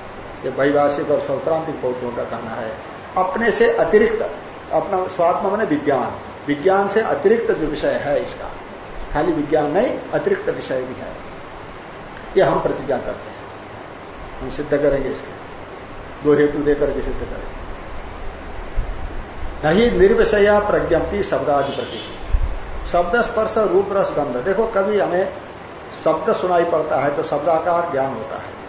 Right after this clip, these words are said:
और कभी हमने कुछ खाया पिया हो तो रसाकार ज्ञान होगा, स्वाद, तो शब्द और स्वाद एक जैसा ज्ञान होता है क्या? भिन्न भिन्न होता है, भिन्न। कभी गंधाकार ज्ञान होगा,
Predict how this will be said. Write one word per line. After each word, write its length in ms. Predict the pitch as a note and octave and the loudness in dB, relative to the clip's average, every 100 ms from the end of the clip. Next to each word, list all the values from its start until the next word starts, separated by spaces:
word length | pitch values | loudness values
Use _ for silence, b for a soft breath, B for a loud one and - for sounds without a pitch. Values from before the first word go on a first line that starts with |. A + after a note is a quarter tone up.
| - - - - - | -14 -14 -14 -10 -2
और 280 | B2 A2+ - - E3+ | 0 0 -6 -2 2
कभी 200 | F3 F#3+ | 4 4
हमने 240 | F3+ F#3 | 4 2
कुछ 240 | F3+ - - - | 2 -2 -4 -6
खाया 220 | D3 D#3 F3 | 2 4 4
पिया 280 | F3 E3 | 2 2
हो 160 | D3 D#3 | 4 2
तो 220 | D#3+ D#3 A2+ | 0 -4 -2
रसाकार 800 | A#2+ C#3+ E3 D#3 F3 E3+ E3+ - - C3 | 0 2 2 2 4 2 2 -2 -8 0
ज्ञान 200 | C#3 C3 | 2 2
होगा, 280 | A2 - - - - - - G#2 - | -2 -4 -8 -12 -14 -16 -16 -14 -4
स्वाद, 420 | D3 C#3+ C3 - - - - - - - - - | 2 2 2 -2 -10 -14 -14 -14 -14 -16 -16 -8
तो 60 | D3 | -6
शब्द 340 | - D#3+ D#3+ | 0 0 2
और 180 | G3+ F#3 | 2 2
स्वाद 320 | - D3 D#3+ | 2 2 2
एक 220 | F3+ E3 | 2 0
जैसा 240 | E3+ F#3 G3+ | 2 2 2
ज्ञान 220 | G3+ G3 | 0 0
होता 220 | F#3 G3+ | 0 0
है 80 | A3+ | 0
क्या? 140 | - | 0
भिन्न 220 | C#3+ F#3 G3+ | -2 0 -2
भिन्न 160 | A3 | -4
होता 200 | D3+ - | -6 -6
है, 100 | - - - - - - - - - | -10 -10 -12 -14 -14 -14 -14 -14 -12
भिन्न। 240 | - - - - - - - - - | -10 -10 -8 -8 -8 -8 -6 -6 -2
कभी 160 | E3 D#3 | -2 2
गंधाकार 640 | D#3+ D#3+ E3 E3 E3 D#3+ | 2 4 4 6 4 4
ज्ञान 200 | E3 E3 | 2 2
होगा, 280 | E3 E3+ | 2 0